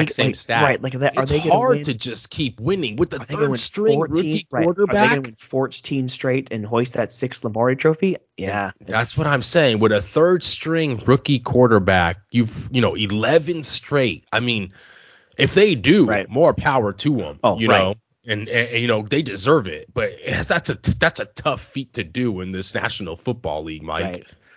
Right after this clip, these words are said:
Speaker 2: All right, so let's go back to the other, uh, let's go back to Saturday first. So we have both games on Saturday. The spread is over a touchdown here I see on E S P N dot com. Uh, the Jaguars visit the Kansas City Chiefs, minus eight and a half for the Chiefs,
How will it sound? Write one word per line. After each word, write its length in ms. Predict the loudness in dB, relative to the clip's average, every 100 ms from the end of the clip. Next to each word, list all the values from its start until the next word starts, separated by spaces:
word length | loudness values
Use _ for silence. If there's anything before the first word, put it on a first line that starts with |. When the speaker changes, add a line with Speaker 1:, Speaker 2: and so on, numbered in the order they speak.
| _ -8
Speaker 2:
All 60 |
right, 220 | -8 -8 -6
so 140 | -4
let's 120 | -2
go 80 | -2
back 220 | -2 -2
to 100 | -4
the 240 | -2 0 0
other, 400 | 2 2 0 -4 -12 -20 -4
uh, 240 | 0 0
let's 140 | 0 0
go 80 |
back 160 | 0 0
to 80 | -2
Saturday 500 | 0 0 0 -4 -6
first. 380 | -2 -2 -2 -4
So 100 | -4
we 120 | -2
have 180 | -2 2
both 240 | 2 2
games 260 | -2 -4 -4
on 80 |
Saturday. 560 | -2 2 2 2 -2 -2 -8 -16
The 80 | -12
spread 340 | -8 -2 -2
is 140 | -2 0
over 260 | 2 4 2
a 60 |
touchdown 480 | 0 -2 -2 -4 -4 -6
here 260 | -4 -2
I 60 | 0
see 220 | 0 0
on 120 | 0
E 120 | 0 -2
S 100 | -2
P 140 | -4
N 80 | -2
dot 180 | -2 -2
com. 380 | 0 0 0 -6 -18 -6
Uh, 260 | 0 0 0
the 100 | 0
Jaguars 560 | 2 2 4 2 2
visit 240 | -2 -4 -4
the 80 | -4
Kansas 260 | -2 -2
City 220 | -2 -4
Chiefs, 360 | -2 0 0 0
minus 360 | 0 2 0 0
eight 140 | -2
and 80 | -2
a 20 |
half 240 | -2 -2 -4
for 60 |
the 100 | -8
Chiefs, 400 | -2 0 0 -2